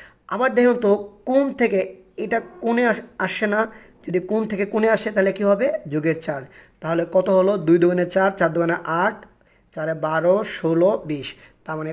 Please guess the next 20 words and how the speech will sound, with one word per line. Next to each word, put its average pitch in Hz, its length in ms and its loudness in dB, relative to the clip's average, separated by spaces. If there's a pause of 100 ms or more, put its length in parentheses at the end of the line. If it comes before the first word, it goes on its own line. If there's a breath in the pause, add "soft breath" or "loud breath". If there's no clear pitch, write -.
(100)
কয়টি 180 280 -2
সৃষ্টি 180 260 -6
হয়েছে? 190 240 0 (420)
বিশটি 170 380 -4
কী 185 140 0
হয়েছে? 180 260 -2 (340)
সৃষ্টি 151 280 -14
হয়েছে। 131 260 -16 (760 loud breath)
তার 151 140 -12
মানে 147 120 -12 (220)
এই 180 140 0
ত্রিভুজে 180 380 -2 (140)
টোটাল 170 300 -6
বিশটি 165 300 -6
ত্রিভুজ 180 300 -8
কী 190 120 -6
হয়েছে? 185 200 -6 (240)
সৃষ্টি - 280 -14
হয়েছে। 123 240 -14 (1800 soft breath)
আমি 202 280 2